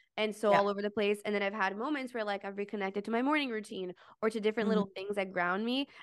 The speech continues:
Speaker 1: And then I've been able to be so much more creative in having that
Speaker 2: Yes.
Speaker 1: stability for myself.
Speaker 2: Yeah.
Speaker 1: So I love that tip. And I think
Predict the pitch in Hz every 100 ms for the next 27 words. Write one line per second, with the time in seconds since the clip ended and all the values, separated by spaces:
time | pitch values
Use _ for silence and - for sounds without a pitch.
0 | - 220 214 208 202 196 202 202 208 -
1 | 262 226 220 208 220 190 190 196 185 170
2 | 156 190 202 - - 220 214 196 190 190
3 | - - 185 190 190 185 185 - 175 175
4 | 175 - 165 180 330 - _ _ - -
5 | 190 226 202 190 175 196 208 202 185 175
6 | 190 214 226 285 302 302 - _ _ 226
7 | 226 226 220 214